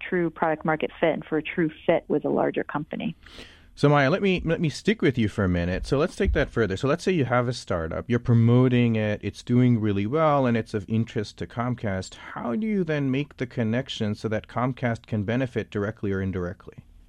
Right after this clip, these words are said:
Speaker 1: It's a great question, and it's a true partnership, um, and you have to have a true partnership for that to work. So, you know,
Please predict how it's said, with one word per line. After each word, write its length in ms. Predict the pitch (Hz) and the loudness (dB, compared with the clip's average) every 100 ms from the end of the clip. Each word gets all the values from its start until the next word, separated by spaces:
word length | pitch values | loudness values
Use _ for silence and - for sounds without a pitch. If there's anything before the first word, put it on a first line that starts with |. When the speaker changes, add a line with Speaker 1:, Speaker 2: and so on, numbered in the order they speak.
| - - - - - - - | -20 -20 -20 -18 -18 -8 -2
Speaker 1:
It's 60 | |
a 40 | 240 | 2
great 180 | 262 | 2
question, 360 | - 247 240 208 | 2 0 2 2
and 240 | 175 180 | 2 4
it's 140 | 190 214 | 2 0
a 60 | |
true 240 | 196 - 269 | 0 2 2
partnership, 800 | - 190 202 202 - 165 156 - - | 2 0 2 -2 2 2 2 -2 -2
um, 400 | 165 160 156 151 | 2 4 2 2
and 180 | 175 180 | 4 6
you 80 | |
have 200 | 185 202 | 6 4
to 60 | 196 | 2
have 140 | 170 | 2
a 60 | 160 | 0
true 220 | - 175 | -2 -4
partnership 580 | 156 170 - 160 - 143 - | -2 -2 0 -2 -4 -6 -4
for 100 | 160 | 0
that 200 | 151 - - | 0 -2 -6
to 60 | |
work. 400 | 156 151 - - - - - - - | -2 0 -2 -6 -18 -18 -20 -8 2
So, 500 | 175 170 165 165 165 _ _ - | 4 4 4 0 -4 _ _ -12
you 80 | 175 | -6
know, 340 | 165 165 - | -6 -6 -12